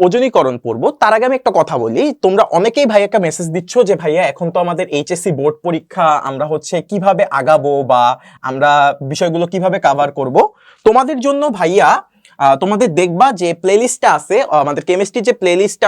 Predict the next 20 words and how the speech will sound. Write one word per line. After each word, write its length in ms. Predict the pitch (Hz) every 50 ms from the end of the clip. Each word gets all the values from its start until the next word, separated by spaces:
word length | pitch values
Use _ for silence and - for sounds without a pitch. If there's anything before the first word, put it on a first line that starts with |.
| 175 151
আছে, 180 | 151 - 254 - 403 - _ - - _ _
তার 140 | - 175 190 202
উপরে 240 | 240 233 330 339 262
আমাদের 360 | 226 185 175 175 160 170 185 - -
একদম 300 | 170 180 180 170 254 254 - -
ফার্স্টের 400 | 180 160 165 - - - 254 240 175
ভিডিও 220 | 175 165 160 196 226
যেটা 280 | 214 170 175 - 175 214 254 - - 165
already 300 | 160 151 156 170 170 - 143
আপলোড 260 | - - 160 180 180 160
হয়ে 120 | 165 170 160
যাওয়ার 160 | 170 180 180 170 175 147
কথা, 240 | 127 - - 175 208 392 381 _ _ - - _ _
সেটা 220 | - - - 185 196
হচ্ছে 220 | 202 208 202 - - 415 339
আমাদের 220 | 202 180 170 156 160 170 170
কেমিস্ট্রি 640 | 202 196 202 214 214 214 - - - - - 247 247 247 240 240 247 262 - - _ _ _ _ _ _ _ _ _ _ _ _ _ _ _ _ _ _ _ _ _ _ _ _ _ _ - - _ -
tips 300 | 285 302 311 - - - - 220
and 120 | 208 175 127 143
গাইডলাইনের 600 | 139 151 160 170 165 165 180 185 185 185 185 180